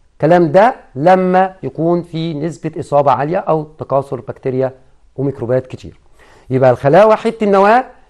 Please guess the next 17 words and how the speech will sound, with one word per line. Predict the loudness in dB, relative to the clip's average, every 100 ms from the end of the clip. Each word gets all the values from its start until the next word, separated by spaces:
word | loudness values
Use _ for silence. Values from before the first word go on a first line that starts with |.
| _
هي | 2 2
خلايا | 2 2 4 6 4 0 -4 _
من | -4 0
نفس، | 0 0 -10 -10
نفس | -2 -2 0 2
النوع | 4 6 4 2 -8 _
اللي | 2
هي | 2
الخلايا | 4 4 6 6 4 -2 -14 _ _ _ _ -2
الملتهمة، | 2 2 2 2 2 4 2 0 -4 _ _ _ _
بتقضي | -2 2 2 4
على | 4 4
الميكروبات | 2 0 0 4 6 4 -2 _ _ _ _ -6
بالأسلوب | -6 -4 -2 2
اللي | 2
انتوا | 2
عارفينها | 0 0 0 2 0